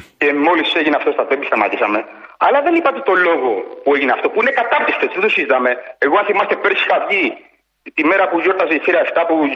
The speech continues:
τις, τους τιμούσανε, και έκανα, ε, έλεγα, ε, έλεγα, έκανα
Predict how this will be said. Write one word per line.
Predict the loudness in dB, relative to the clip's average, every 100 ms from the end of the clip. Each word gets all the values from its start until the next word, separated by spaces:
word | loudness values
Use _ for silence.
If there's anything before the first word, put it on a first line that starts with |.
| -4
τις, | -4 -4 -4
τους | -4
τιμούσανε, | 0 0 2 2 0 -2 -14 -18 -2
και | 0
έκανα, | 2 2 2 2 2 -2 -6 -10 -20 _ _ -2
ε, | 0 0 0
έλεγα, | 0 2 2
ε, | 2 2 2
έλεγα, | 2 0 0
έκανα | 0